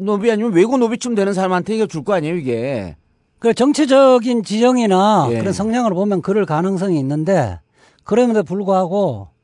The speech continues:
Speaker 2: 어, 어쨌든 유죄 판결을 받도록
Speaker 1: 음.
Speaker 2: 노력을 해야 될 텐데.
Speaker 1: 포인트.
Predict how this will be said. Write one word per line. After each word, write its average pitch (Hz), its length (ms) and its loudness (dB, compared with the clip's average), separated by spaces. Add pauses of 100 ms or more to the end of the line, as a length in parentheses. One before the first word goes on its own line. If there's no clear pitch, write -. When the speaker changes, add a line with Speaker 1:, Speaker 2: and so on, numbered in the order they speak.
(580)
Speaker 2:
어, 131 1000 -8
어쨌든 185 580 -2
유죄 202 200 -2
판결을 175 720 -2
받도록 139 800 -4
Speaker 1:
음. 104 260 -8
Speaker 2:
노력을 160 340 -2
해야 180 200 0
될 156 160 -4
텐데. 123 320 -4
Speaker 1:
포인트. 160 300 2